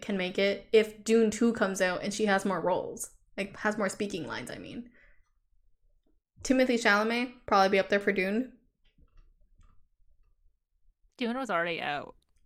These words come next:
Speaker 1: Dune two.
Speaker 2: Was Dune one?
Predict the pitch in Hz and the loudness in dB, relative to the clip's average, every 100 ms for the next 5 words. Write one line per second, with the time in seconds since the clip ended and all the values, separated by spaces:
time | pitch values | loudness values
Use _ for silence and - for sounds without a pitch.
0 | - 233 233 220 - 220 151 - - _ | -8 -2 -2 -2 2 2 2 -10 -20 _
1 | _ _ _ _ _ _ _ - 208 - | _ _ _ _ _ _ _ -8 -8 -6
2 | 254 381 247 151 202 269 | -6 -4 -2 -2 -2 -8